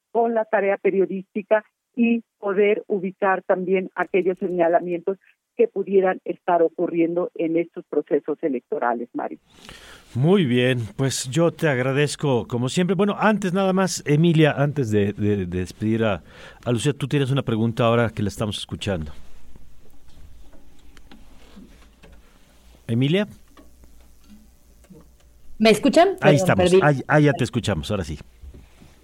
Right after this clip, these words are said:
Speaker 3: ¿Cómo afecta la capacidad de ejercer de las mujeres periodistas,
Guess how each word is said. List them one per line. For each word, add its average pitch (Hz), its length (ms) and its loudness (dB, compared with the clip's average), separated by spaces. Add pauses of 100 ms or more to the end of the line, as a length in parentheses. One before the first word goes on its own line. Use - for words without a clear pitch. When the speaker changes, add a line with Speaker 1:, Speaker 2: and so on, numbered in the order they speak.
(120)
Speaker 3:
¿Cómo 339 160 4
afecta 370 400 4
la 269 160 0
capacidad 220 480 0
de 233 60 2
ejercer 196 560 -2 (280)
de 185 80 -2
las 185 180 2
mujeres 202 400 0
periodistas, 190 840 0